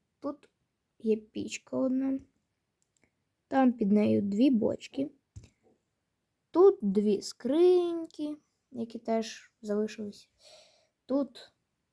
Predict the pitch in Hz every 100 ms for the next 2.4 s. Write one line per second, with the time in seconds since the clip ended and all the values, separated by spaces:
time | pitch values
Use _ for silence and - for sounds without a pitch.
0 | _ _ 214 214 277 285 262 247 240 233
1 | _ _ _ _ _ - _ _ _ 226
2 | 220 220 -